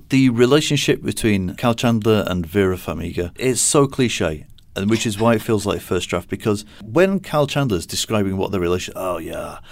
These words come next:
I got out of line, I started drinking," I was like, "I know what you're gonna say before you're saying it." It was so cliche of, and it just didn't work. Also, I mean, in terms of the humans, there, there's just way too many actors in this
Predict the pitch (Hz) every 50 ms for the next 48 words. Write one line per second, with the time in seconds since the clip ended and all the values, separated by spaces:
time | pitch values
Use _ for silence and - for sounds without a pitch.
0 | - - - - - 101 104 85 104 98 95 95 92 85 82 82 85 82 82 82
1 | 82 82 78 80 - - - 98 92 90 82 71 - 87 87 85 80 - 71 -
2 | - - - - - - - - - - 190 208 214 196 165 - - - - -
3 | - - - - - - - 160 175 160 147 131 131 139 160 185 190 170 143 120
4 | 92 110 113 101 - 113 104 95 - - - 139 143 123 95 92 90 - - 110
5 | 98 90 90 87 95 - - 120 120 110 104 87 80 80 - - - - - -
6 | 120 143 135 139 143 - - - - 180 175 160 156 - - - 135 117 107 -
7 | - 110 90 87 85 85 82 - - - - 120 131 131 110 - 147 143 - -
8 | 143 117 90 98 120 131 120 80 - - - - - - - - - - 127 139
9 | 156 147 - - 170 160 160 156 143 120 123 131 127 120 120 - - - - -
10 | - 143 143 135 127 95 - - - - 104 98 87 85 87 87 95 98 - -
11 | - - - - - - 120 120 123 117 117 - - - 147 143 - - 226 -
12 | - 104 92 95 98 104 - 135 143 135 120 113 - - 110 92 92 92 87 85
13 | 82 - - - - - - - - - - - - - - - 82 - - -
14 | - - -